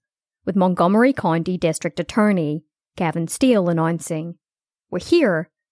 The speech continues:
because we're at a point where we need the public's help." The Packer family had no connection to Luzerne County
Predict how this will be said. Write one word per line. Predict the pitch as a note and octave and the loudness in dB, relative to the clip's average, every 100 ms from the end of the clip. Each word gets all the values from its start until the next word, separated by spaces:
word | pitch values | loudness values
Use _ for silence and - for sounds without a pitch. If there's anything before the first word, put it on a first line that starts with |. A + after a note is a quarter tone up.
| _ | _
because | A3+ D4+ | -2 -2
we're | E4 F4+ | 2 0
at | F#4 | 0
a | |
point | - E3 D#3+ - - | -2 0 0 -4 -8
where | - F#3 | -2 2
we | G#3 | 4
need | A#3 | 2
the | - | 0
public's | - D#3+ D#3 D3+ | -4 -4 -4 -6
help." | - D#3 D3+ - _ _ _ _ _ - | -6 -6 -6 -20 _ _ _ _ _ -2
The | |
Packer | G3+ E3 A3 | -2 -2 -2
family | - C#4 G3+ F3 F3+ | 0 2 2 0 0
had | A3 - | 0 2
no | G#3 B3+ | 4 4
connection | C#4+ C4+ D#3+ - G3+ | 2 0 0 -2 0
to | C#4 | 0
Luzerne | E4 F#4 D#4 D4 | 2 2 2 2
County | - C#4 B3+ E3+ D3 D#3 | 2 4 4 2 -4 -6